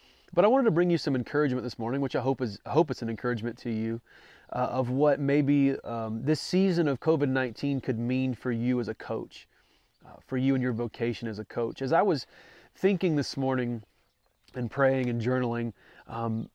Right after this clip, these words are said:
I was thinking about how we're all being stretched. Some of us more than others. You know, obviously the, the frontline workers, the medical staff, um, those who are essential personnel who have to be exposed right now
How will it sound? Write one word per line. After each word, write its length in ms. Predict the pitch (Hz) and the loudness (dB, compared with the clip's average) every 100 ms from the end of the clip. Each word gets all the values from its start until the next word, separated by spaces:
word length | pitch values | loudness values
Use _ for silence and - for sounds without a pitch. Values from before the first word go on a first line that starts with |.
| _ - | _ -2
I 80 | |
was 140 | 147 156 | -2 -2
thinking 300 | 240 226 202 | -2 -2 -2
about 320 | 165 160 143 | 0 0 -2
how 360 | 127 139 135 123 | -4 -2 0 0
we're 200 | 123 127 | 0 2
all 140 | 131 | 2
being 220 | 120 113 | 2 -4
stretched. 720 | 110 - - 104 - - - _ _ _ _ _ _ _ _ _ _ | -8 -12 -6 -6 -6 -14 -20 _ _ _ _ _ _ _ _ _ _
Some 220 | - 180 | 0 2
of 100 | 190 | 4
us 120 | 175 160 | 2 2
more 180 | 147 | 2
than 160 | 151 143 | 2 0
others. 320 | 104 107 131 | -2 -4 -2
You 80 | 127 | -2
know, 80 | 123 | 0
obviously 760 | 123 135 139 - 139 127 123 - | 0 0 -2 -2 0 0 -2 -4
the, 400 | 117 113 104 - - _ - | -4 -4 -4 -10 -18 _ -16
the 80 | 110 | -12
frontline 540 | - 147 131 135 131 | -4 -2 -2 -4 -2
workers, 440 | 127 131 139 131 | -2 -4 -4 -4
the 80 | 110 | -4
medical 380 | 120 123 120 131 | -4 -4 -4 -8
staff, 500 | - 123 113 113 113 _ _ _ _ _ _ - | -6 -4 -2 -2 -4 _ _ _ _ _ _ -20
um, 100 | - | -10
those 380 | 117 120 123 - | -4 -4 -4 -2
who 120 | 123 | 0
are 120 | 120 | 0
essential 340 | 117 139 127 127 | -2 -4 -4 -4
personnel 640 | 135 127 120 117 117 120 | -4 -4 -4 -4 -2 -2
who 80 | 117 | -2
have 160 | 117 - | -4 -4
to 80 | |
be 120 | 113 117 | -4 -4
exposed 640 | - - 123 120 120 110 | -8 -6 -2 -2 -2 -4
right 240 | 117 117 110 | -2 -2 -4
now 300 | 117 110 | -6 -6